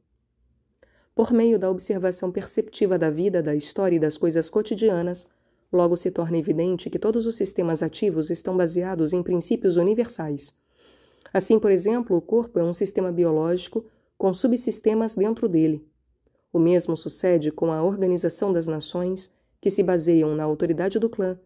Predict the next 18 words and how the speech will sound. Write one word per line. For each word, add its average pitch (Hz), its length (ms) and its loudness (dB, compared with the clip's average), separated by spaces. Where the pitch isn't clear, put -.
e 190 60 4
na 180 140 4
família 180 480 2
como 160 240 0
uma 156 160 0
unidade. 156 640 -4
Até 233 180 6
mesmo 233 280 6
objetos 214 500 0
feitos, 220 600 2
tão 262 220 0
simples 269 580 0
quanto 214 280 -2
o 196 40 -4
patinete 247 540 0
de 220 80 -4
uma 208 140 -2
criança, 170 600 -4